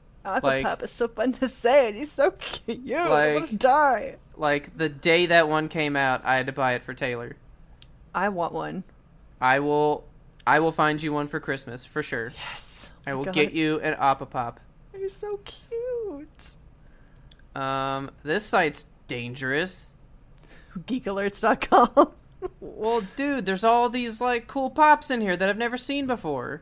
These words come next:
Speaker 1: Yeah, maybe don't click around too much in there. You're gonna
Speaker 2: There's
Speaker 1: find
Speaker 2: so
Speaker 1: something.
Speaker 2: many Robin Hood ones.
Speaker 1: Oh, no.
Speaker 2: I need them.
Speaker 1: <laughs>
Speaker 2: Okay, I'm done. I'm done. Closing. Closing.
Speaker 1: Closing, closing.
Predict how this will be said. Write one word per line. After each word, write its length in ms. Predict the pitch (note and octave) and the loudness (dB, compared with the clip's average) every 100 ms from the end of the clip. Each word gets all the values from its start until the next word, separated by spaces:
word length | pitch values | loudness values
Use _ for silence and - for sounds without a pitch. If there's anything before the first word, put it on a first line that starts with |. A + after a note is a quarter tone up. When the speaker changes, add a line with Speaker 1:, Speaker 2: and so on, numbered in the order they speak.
| - | -14
Speaker 1:
Yeah, 520 | F#3 F3 F3+ G3+ A3 A#3+ | -12 -6 -4 0 0 -2
maybe 300 | G3+ F#3+ G#3 | -4 -4 -4
don't 180 | G3+ | -6
click 220 | G#3 G#3 F#3+ | -8 -6 -4
around 220 | F#3+ G3+ | -4 -2
too 120 | G3 | -4
much 220 | F3 - | -6 -6
in 100 | D#3+ | -8
there. 220 | D#3 D#3+ | -6 -8
You're 80 | D#3+ | -8
gonna 120 | E3+ | -2
Speaker 2:
There's 160 | E4 E4 | 2 2
Speaker 1:
find 120 | E4+ | 2
Speaker 2:
so 100 | - | 6
Speaker 1:
something. 160 | D#4+ D4+ | 6 6
Speaker 2:
many 180 | D#4 D#4 | 4 2
Robin 600 | G#3 F#3 C#4 D#4 D#4 C#4+ | -2 4 6 8 6 2
Hood 280 | B3 A3 G3 | 2 2 2
ones. 720 | E3+ D#3 C#3 B2 A#2 - - E3+ | 0 2 0 -2 -8 -12 -14 -6
Speaker 1:
Oh, 140 | G3 | -6
no. 460 | D#3+ E3+ D#3+ D#3 A#3 - | -6 -6 -6 -6 -8 -4
Speaker 2:
I 160 | E3 | -2
need 540 | E3+ E3+ F3 F#3+ F#3+ C#3 | -2 -2 0 0 0 0
them. 580 | D#3 C#3+ C#3 B2+ B2+ - - | -2 0 -2 -4 -6 -12 -2
Speaker 1:
<laughs> 0 | - - - D#4 - - - - - - - - - - - - - - - - - | 0 0 -2 -2 -2 -4 -8 -10 -16 -20 -20 -20 -20 -20 -20 -20 -20 -20 -20 -20 0
Speaker 2:
Okay, 60 | A3+ | 0
I'm 100 | G3+ | 2
done. 320 | G#3 A3 G3 | 6 8 6
I'm 80 | C#3+ | 2
done. 320 | F#3+ F#3+ D#3+ | 0 0 0
Closing. 500 | - F#3+ F#3+ E3+ B2+ | -2 -2 -2 -4 -8
Closing. 440 | - G#3 G3+ F#3+ D#3 | -6 -4 -2 -4 -4
Speaker 1:
Closing, 360 | F3 E3+ F3+ | -6 -6 -10
closing. 500 | F#3 E3 D3+ C#3+ G3 | -6 -6 -6 -10 -10